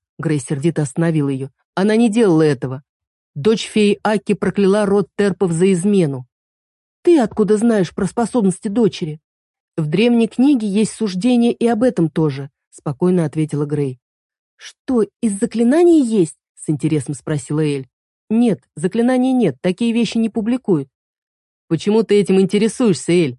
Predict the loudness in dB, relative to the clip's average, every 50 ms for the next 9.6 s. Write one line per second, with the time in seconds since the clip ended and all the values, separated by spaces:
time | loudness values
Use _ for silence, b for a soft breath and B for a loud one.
0 | _ _ _ _ -2 -2 0 2 2 2 2 2 0 0 _ 0 0 2 2 0
1 | 0 -2 -2 -2 -2 -2 -2 -6 -14 -14 -16 _ _ _ _ -10 -10 -6 -6 -4
2 | -4 -2 -4 -4 -6 -6 -4 -4 -4 -6 -8 _ -16 -18 -18 _ _ _ _ _
3 | _ _ -2 0 2 2 2 2 0 0 -2 -2 -2 -2 -2 -2 -2 -2 0 -2
4 | -2 -2 -2 -2 -2 -2 -2 -2 -2 -2 -4 -6 -6 -8 -10 -10 -10 _ _ -20
5 | _ _ _ _ _ _ _ _ _ _ _ _ _ _ _ _ _ _ -14 -8
6 | -4 -4 -4 -4 -6 -6 -6 -4 -4 -4 -4 -2 0 0 2 2 0 0 0 0
7 | 0 -2 -2 -2 -2 -4 -6 _ _ _ _ _ _ _ -8 -6 -4 -4 -4 -2
8 | -2 -2 -2 -2 -2 -2 -2 -2 -2 -2 -2 -4 -6 -4 -2 -2 -2 -2 -4 _
9 | -8 -4 -2 -2 -2 -2 -4 -4 -4 -4 -6 -8